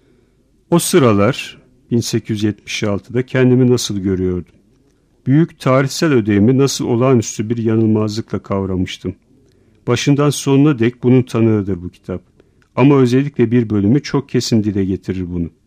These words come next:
Yalnız bana özgü kurnazlığımla gene ben sözcüğümden kaçınmış ve bu kez Schopenhauer'a ya da Wagner'e değil, seçkin doktor Paul Ree'ye dünya tarihine geçecek bir ün bağışlamıştım.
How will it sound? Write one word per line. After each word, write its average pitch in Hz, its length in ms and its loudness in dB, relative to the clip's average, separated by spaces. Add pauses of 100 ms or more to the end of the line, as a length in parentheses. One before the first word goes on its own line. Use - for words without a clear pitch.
(720)
Yalnız 135 560 2
bana 123 160 4
özgü 110 380 0
kurnazlığımla 101 920 -2 (420)
gene 123 360 2 (140)
ben 135 160 2
sözcüğümden 107 680 -2
kaçınmış 101 720 -4 (380)
ve 123 140 0
bu 135 100 -6
kez 113 220 -2
Schopenhauer'a 107 840 -2 (280)
ya 110 120 0
da 120 60 -2
Wagner'e 104 600 -2
değil, 101 240 -2 (460)
seçkin 131 640 0
doktor 127 440 -2 (140)
Paul 123 360 -2
Ree'ye 113 460 0 (640)
dünya 151 300 4
tarihine 110 520 2
geçecek 107 540 -4
bir 113 100 -2
ün 110 280 0
bağışlamıştım. 95 800 -8